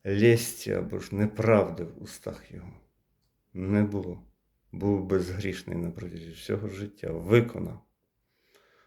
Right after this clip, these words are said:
Оправдав себе в дусі. Показав нам приклада, щоб ми йшли по слідах його. Що означає йти по слідах його? Це значить, що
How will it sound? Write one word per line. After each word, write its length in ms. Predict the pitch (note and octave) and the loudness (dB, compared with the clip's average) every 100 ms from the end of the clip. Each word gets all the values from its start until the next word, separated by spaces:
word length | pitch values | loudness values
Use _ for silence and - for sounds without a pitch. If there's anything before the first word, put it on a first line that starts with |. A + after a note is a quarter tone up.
| _ _ _ | _ _ _
Оправдав 800 | A2 G#2+ - G#2+ G#2+ G#2+ A#2 F2+ | 4 4 4 4 4 6 6 6
себе 320 | - F#2+ F2+ | 0 -12 -8
в 140 | F#2 F#2 | -10 -10
дусі. 400 | F#2 F2+ - B2 - _ _ _ _ _ _ _ _ | -12 -12 -12 -18 -20 _ _ _ _ _ _ _ _
Показав 580 | - F2+ F#2+ F2+ G2+ G2 | -12 -8 -6 4 6 6
нам 240 | F#2 F#2 F2+ | 0 -4 -4
приклада, 560 | G2 F#2+ F#2 F2+ E2 - - _ _ _ - - - - - _ _ _ _ - | -2 -2 -4 -10 -10 -16 -20 _ _ _ -20 -20 -20 -20 -20 _ _ _ _ -8
щоб 260 | - G#2 | 0 0
ми 180 | F#2+ G2 | 2 0
йшли 320 | G2 - A#2+ | 0 2 2
по 180 | B2 G#2+ | 2 -4
слідах 600 | - - F2 F#2+ F#2+ - | -6 -4 -2 -2 -4 -10
його. 260 | F2+ G#2 F2 _ _ _ _ _ _ _ _ _ _ _ _ | -12 -10 -14 _ _ _ _ _ _ _ _ _ _ _ _
Що 300 | - A2+ A2 | -4 4 4
означає 640 | G#2 F#2+ - G#2 G2 F#2 | 4 -2 -2 0 0 0
йти 360 | - G#2+ - G#2+ | -8 -10 -2 -2
по 200 | - F#2 | -2 -10
слідах 600 | - G2 F2+ F2+ - - | -8 -8 -4 -4 -6 -16
його? 220 | E2+ E2 | -16 -16
Це 220 | - F#2 | -12 -6
значить, 480 | F2+ G2 F#2+ - F#2 | 0 2 2 -2 -10
що 400 | - F2+ E2+ | -8 -6 -6